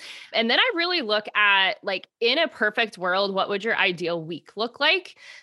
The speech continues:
Because everything really comes down to time management, even, like, systems, processes, getting stuff done, like,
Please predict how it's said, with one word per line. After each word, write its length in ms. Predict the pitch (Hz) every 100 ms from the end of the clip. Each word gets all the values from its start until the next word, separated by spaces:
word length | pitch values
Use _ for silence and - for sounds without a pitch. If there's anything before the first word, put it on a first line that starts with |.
| -
Because 260 | 220 233 196
everything 460 | 240 370 349 233
really 220 | 196 196
comes 200 | 196 180
down 180 | 170 156
to 80 | 160
time 240 | - 156
management, 500 | 151 143 151 156 -
even, 280 | - 202 226
like, 160 | 214 175
systems, 480 | - 208 226 214 -
processes, 720 | 202 185 185 196 202 185 180
getting 240 | - 185 190
stuff 260 | - 175 -
done, 400 | 165 165 165 165
like, 300 | 175 165